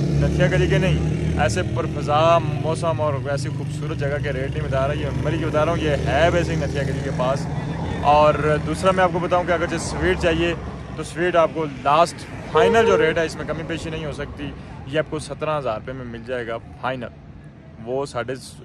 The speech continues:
आठ हज़ार final है एक room। अगर जो आपको sweet चाहिए तो इतने का मिल जाएगा। ये इसके rates थे। अगर जो हमसे रब्ता करना चाहते हैं, नंबर आ रहा होगा, रब्ता करें। और अगर जो हमसे किसी किस्म में information चाहिए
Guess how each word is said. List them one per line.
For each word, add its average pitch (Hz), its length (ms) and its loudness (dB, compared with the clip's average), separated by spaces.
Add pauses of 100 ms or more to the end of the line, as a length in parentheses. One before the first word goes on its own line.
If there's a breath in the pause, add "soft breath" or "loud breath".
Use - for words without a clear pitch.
(160)
आठ 123 180 -2
हज़ार 160 200 0
final 160 360 -4
है 165 100 -2 (640)
एक 139 180 -2
room। 160 200 -2
अगर 131 220 -2
जो 143 280 0
आपको 139 280 -2
sweet 147 320 -2
चाहिए 151 320 2
तो 139 200 0
इतने 127 180 -2
का 123 60 0
मिल 117 180 -4
जाएगा। 113 300 -6 (580 loud breath)
ये 143 180 4
इसके 180 180 2
rates 170 340 0
थे। 175 100 2 (420 loud breath)
अगर 139 160 -2
जो 139 100 -2
हमसे 135 200 -4
रब्ता 151 240 2
करना 151 240 0
चाहते 147 280 -2
हैं, 147 120 -4
नंबर 135 380 2
आ 139 100 8
रहा 143 120 6
होगा, 135 260 4
रब्ता 120 300 0
करें। 135 400 -2
और 120 200 0
अगर 120 160 -2
जो 117 120 -8
हमसे 110 200 -8
किसी 127 180 -10
किस्म 131 200 -10
में 127 120 -8
information 117 420 -8
चाहिए 123 340 -4